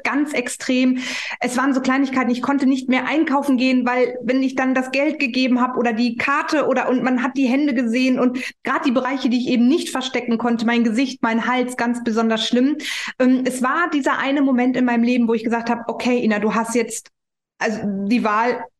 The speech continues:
entweder es geht jetzt wirklich den Bach runter, runter oder Gottverdammt, du findest jetzt eine Möglichkeit und,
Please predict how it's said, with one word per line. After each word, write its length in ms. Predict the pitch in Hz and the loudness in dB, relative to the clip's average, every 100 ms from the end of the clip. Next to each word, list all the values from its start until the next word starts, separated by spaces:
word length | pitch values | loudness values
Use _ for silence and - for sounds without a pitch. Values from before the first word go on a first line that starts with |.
| - | -4
entweder 580 | 196 254 254 254 247 240 | 0 2 2 0 0 -2
es 140 | 233 | -2
geht 160 | 247 247 | -2 -2
jetzt 140 | 240 | 0
wirklich 240 | 226 226 226 | 0 -2 0
den 160 | 226 | 0
Bach 220 | 214 214 233 | 0 -2 -2
runter, 340 | 240 240 - | 0 0 -2
runter 340 | 208 247 262 - | -2 0 0 0
oder 140 | 208 | -2
Gottverdammt, 720 | - 240 240 254 220 226 220 | -2 -4 -2 -2 0 0 -2
du 60 | 226 | -4
findest 360 | - 247 247 | -2 0 0
jetzt 180 | 233 226 | -2 0
eine 80 | 226 | 2
Möglichkeit 640 | 254 247 - 214 208 233 226 | 2 0 -4 -2 -2 0 0
und, 220 | 226 | 0